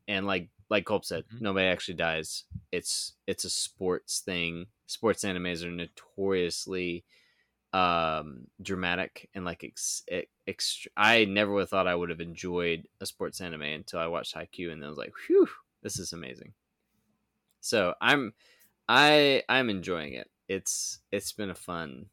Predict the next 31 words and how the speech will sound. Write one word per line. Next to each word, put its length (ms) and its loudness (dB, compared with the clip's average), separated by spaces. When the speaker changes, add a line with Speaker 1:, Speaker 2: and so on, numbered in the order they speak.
Speaker 1:
it 40 -2
was 120 -4
a 40 -8
fun 240 -8
two 140 -10
episodes 360 -8
for 140 -18
me. 280 -14
Episode 440 2
two, 300 0
much 320 -6
more 140 -6
than 120 -6
episode 320 -10
one, 240 -20
I 80 -10
would 180 -12
say. 160 -12
To 100 -4
speak 280 4
to 100 4
your, 480 6
your 340 2
statement 540 0
about 560 4
stereotypes, 880 0
um, 540 2
there 380 8
definitely 920 -2
is 180 -2
stereotypes 1120 -2